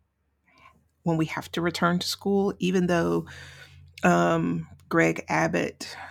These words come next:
um, submitted disaster, uh, declaration at the very beginning, at the onset of this winter storm, based on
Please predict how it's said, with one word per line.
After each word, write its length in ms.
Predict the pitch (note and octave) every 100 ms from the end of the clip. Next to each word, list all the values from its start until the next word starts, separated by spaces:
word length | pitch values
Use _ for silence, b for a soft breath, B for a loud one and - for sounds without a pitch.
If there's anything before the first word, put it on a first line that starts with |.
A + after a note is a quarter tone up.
| -
um, 480 | F3+ D#3+ E3+ F3 E3+
submitted 760 | - F3+ E3+ E3 D#3+ D#3 D#3+ -
disaster, 880 | D#3 - C#3 D3 - E3 D#3+ D#3 - B B B -
uh, 240 | D#3+ - F3
declaration 1000 | E3+ E3 E3+ E3 D#3+ - - E3 E3 D#3+ _
at 80 | -
the 80 | E3+
very 220 | D3+ E3+
beginning, 380 | E3 D#3+ D#3+ D#3+
at 120 | C#3+
the 100 | D3
onset 500 | D3 D#3+ D#3+ - C3+ -
of 140 | -
this 200 | - -
winter 240 | D#3 D3+
storm, 500 | D#3 - D#3+ D3 D3+ -
based 340 | E3+ E3 -
on 340 | D#3+ D#3+ D#3+